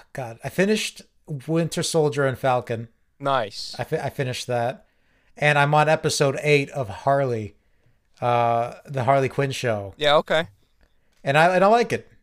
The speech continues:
Speaker 1: I like it quite a bit.
Speaker 2: Oh, I thought you said you don't like it. <laughs>
Speaker 1: No, I like it. I, I, I'm on episode eight. And
Speaker 2: Yeah.
Speaker 1: I think that was the, I just finished the episode where, where they release, uh, the Queen of,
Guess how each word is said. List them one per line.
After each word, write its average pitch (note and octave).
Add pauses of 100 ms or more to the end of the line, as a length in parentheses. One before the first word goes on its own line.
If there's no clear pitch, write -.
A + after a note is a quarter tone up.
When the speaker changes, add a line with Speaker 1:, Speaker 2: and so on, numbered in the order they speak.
(100)
Speaker 1:
I C#3
like C#3+
it C3+
quite C#3+
a C#3
bit. B2 (160)
Speaker 2:
Oh, E3
I D#3+
thought E3+
you F3+
said E3
you C#3
don't C#3
like A#2
it. - (360)
<laughs> D#3
Speaker 1:
No, B3
I F#3+
like A3+
it. A2
I, C3
I, C#3+
I'm C#3+
on D3
episode C#3+
eight. A#2+ (380)
And C#3
Speaker 2:
Yeah. C3+
Speaker 1:
I A#2+
think F#3
that E3
was C#3
the, C#3+
I D#3
just E3
finished E3+
the D#3+
episode D#3
where, C3+
where C#3+
they C#3
release, C3+
uh, B2
the A#2+
Queen C3+
of, A2